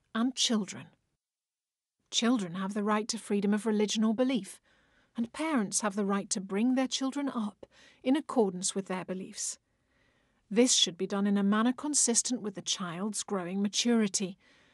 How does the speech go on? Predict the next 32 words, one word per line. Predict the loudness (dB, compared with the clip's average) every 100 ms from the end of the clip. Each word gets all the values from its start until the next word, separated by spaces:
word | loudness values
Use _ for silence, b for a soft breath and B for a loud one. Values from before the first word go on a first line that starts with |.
| b b
and | 0 2
the |
practice | 2 0 0 0 0 2
of | 2
a |
religion | 2 2 0 0 -2
or | 2
belief | 2 2 4
may | 4
not | 6 6 2 -2 -8
harm | -6 -6 -6
the | -10
physical | -6 0 0 0 -4 -4
or | -4
mental | -4 -2 0 0 -2 -4
health | -4 -4 -2
or | -2
development | 0 -2 -2 -2 -2
of | -2
a |
child. | -2 -2 -4 -8 -12 -18 _ _ _ _ _ _ _ _ b b b b b
Examples | -4 0 0 -2 -2 0 0
of | -2
violations | 0 2 2 0 0 0 2 2
include | 0 -2 -6 -4
states | -4 0 -2 -2 -4
that | -6 -6
forbid | -8 0 4 4 2
children | -2 -2 -4 -8
from | -6 -6
practicing | -2 -4 -4 -4 -2 -2
religion, | -2 -2 -2 0 0